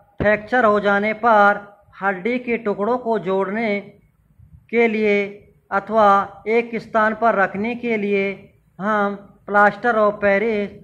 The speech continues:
का उपयोग करते हैं, ताकि हड्डी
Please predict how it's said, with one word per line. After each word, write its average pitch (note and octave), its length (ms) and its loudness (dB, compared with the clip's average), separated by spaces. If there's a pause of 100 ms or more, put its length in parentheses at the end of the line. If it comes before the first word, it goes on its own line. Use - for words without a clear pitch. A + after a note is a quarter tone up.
(380)
का G#3 200 4
उपयोग G3+ 720 -4
करते F#3+ 380 0
हैं, F#3+ 220 -2 (480)
ताकि G3+ 380 2
हड्डी G3+ 600 -2